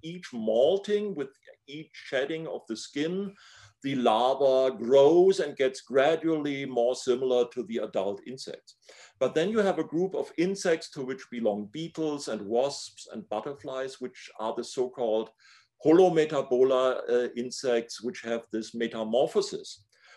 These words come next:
where you have first a larva, which looks totally different to the adult, like a caterpillar. And then you have a resting stage where the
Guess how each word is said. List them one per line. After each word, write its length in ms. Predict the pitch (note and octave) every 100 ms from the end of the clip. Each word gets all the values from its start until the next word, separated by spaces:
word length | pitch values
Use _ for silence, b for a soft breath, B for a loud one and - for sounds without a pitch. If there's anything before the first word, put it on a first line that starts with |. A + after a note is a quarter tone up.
| _
where 440 | A2+ A#2+ A2+ A#2+ -
you 120 | A#2
have 260 | B2 B2 -
first 380 | - D#3 F#3+ E3+
a 60 |
larva, 540 | C3 G#2 A2 D#3 E3+ D#3
which 240 | C3+ -
looks 220 | A2+ -
totally 420 | - E3+ A3+ G#3+ F#3+
different 440 | D#3 - D#3+ C#3+
to 100 | B2
the 140 | G2
adult, 460 | - G#2 G#2 G3+ -
like 240 | - G2 -
a 140 | -
caterpillar. 720 | - - E3 - F3+ G3 A#3 - b b b b b -
And 220 | D3 D3
then 220 | C#3 C#3
you 100 | E3
have 200 | D3+ A#2
a 80 | A2
resting 480 | G#2 C#3+ F3 G3 F#3+
stage 480 | - E3 E3 A3+ -
where 160 | C#3+
the 160 | C3 -